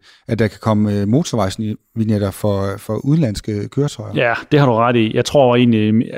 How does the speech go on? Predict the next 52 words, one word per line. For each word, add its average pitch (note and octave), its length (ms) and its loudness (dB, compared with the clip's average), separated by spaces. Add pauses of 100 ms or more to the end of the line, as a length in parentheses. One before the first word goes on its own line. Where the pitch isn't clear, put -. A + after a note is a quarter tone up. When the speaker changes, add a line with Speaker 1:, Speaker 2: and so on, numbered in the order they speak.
(200)
Speaker 2:
det - 40 0
er C#3 60 4
mest C#3+ 200 2
fordi, C3 200 4
jeg B2+ 120 2
s-, - 200 -6
jeg C3 140 -4
kigger D3 220 2
mest B2 320 2
på B2 140 -2
det G#2+ 140 -6
sådan F#2+ 220 -8
frem B2 280 -6
til - 180 -14
femogtyve, F#2+ 500 -16
Speaker 1:
Ja, A2 120 2
Speaker 2:
fordi G2+ 200 -4
Speaker 1:
ja, G#2+ 80 2
det A#2 140 4
er, A2+ 60 4
det A#2+ 140 2
er A2+ 40 4
Speaker 2:
det - 20 4
er A2+ 120 4 (100)
Speaker 1:
rigtigt. B2 120 0
Speaker 2:
en A2+ 320 -2
utrolig C3+ 300 2
lang B2+ 200 -2
tidshorisont, A2 560 -4
hvis G#2+ 240 -16
vi, A2+ 60 0
Speaker 1:
Ja. G#2 80 0 (500)
Speaker 2:
hvis - 160 -14
vi A2+ 60 -4
kø-, A2 360 -4
kigger A2+ 200 -2
på G2 120 -6
den G#2 100 -4
anden A#2 140 0
side A2 340 0
af, F2+ 180 -6 (480)
af G2+ 60 -14
to A2+ 180 -2
tusind G2+ 300 -12
og F2+ 60 -10
femogtyve. F#2+ 540 -8 (460)
Øhm, G2 460 -8 (1160)
skal - 280 0
vi G3 80 6
ikke F3+ 240 4
lige F3+ 460 6
have, C3 420 2